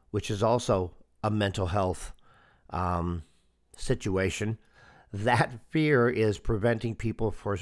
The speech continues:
for signing this petition and saying and, and, and taking a stance that they support, uh, mental health, uh, treatment for people that, that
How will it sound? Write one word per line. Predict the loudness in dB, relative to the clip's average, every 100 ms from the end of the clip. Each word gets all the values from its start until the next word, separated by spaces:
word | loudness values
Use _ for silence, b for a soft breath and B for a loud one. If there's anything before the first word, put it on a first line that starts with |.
| -8
for | -8 -6
signing | 0 4 4 4 2 0 -4 b b b b b
this | 0 0
petition | 0 -2 2 2 2 -2 -2 -6 b b b b -2
and | 0 0
saying | 2 4 4 4 2 2 -2 b b b b b -6
and, | -4 -2
and, | -2 -2 -2
and | -2
taking | 0 0 2 -2
a | 0
stance | 0 4 8 8 6 4 -2 b b b 2
that | 2 2 2
they | 4 4
support, | 4 -2 -2 4 4 4 -2 -8 b b b -10
uh, | -4 -2 -2 -2
mental | 0 0 0 0 0
health, | 2 4 4 2 -2 -10 b b b b b -14
uh, | -6 -4 -4
treatment | 0 2 2 0 -8 -8 -16 -20 -8
for | -2 0
people | 0 0 0 0
that, | 2 0 -4 _ _ _
that | -16 -8 -4 -4 -6